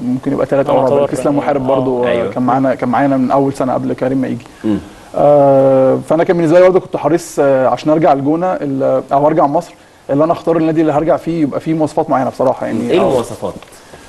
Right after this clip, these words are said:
Speaker 1: بص،
Speaker 3: اللي
Speaker 1: أهم
Speaker 3: لقيتها
Speaker 1: حاجة
Speaker 3: في الجونة فخلتك تختاره؟
Speaker 1: آه، طبعًا من أهم الأسباب أنا بالنسبة لي كانت،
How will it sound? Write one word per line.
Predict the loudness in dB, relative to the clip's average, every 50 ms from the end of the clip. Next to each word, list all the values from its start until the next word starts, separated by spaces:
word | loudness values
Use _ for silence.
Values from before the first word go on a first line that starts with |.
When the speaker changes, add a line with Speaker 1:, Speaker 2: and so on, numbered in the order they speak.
| -20 -20 -20 -20 -20 -20 -16 -12 -4 0
Speaker 1:
بص، | 0
Speaker 3:
اللي | 2 4 4
Speaker 1:
أهم | 4 4
Speaker 3:
لقيتها | 4 4 4
Speaker 1:
حاجة | 4 2
Speaker 3:
في | 2
الجونة | 0 0 0 0 0 0 0 -2
فخلتك | -4 -4 -4 -2 -2 -2 -2 -2 -4 -6
تختاره؟ | -14 -14 -8 -4 -4 -4 -4 -6 -10 -16 -20 -14 -4 0
Speaker 1:
آه، | 2 4 4 4 4 2 0 -4 -14 -12 -2 2
طبعًا | 4 4 6
من | 4 4 2
أهم | 2 2 2 2
الأسباب | 2 2 2 2 2 2 2
أنا | 2 2 2
بالنسبة | 0 0 -2 0 2 2 2
لي | 0 0
كانت، | -2 -2 -2 -2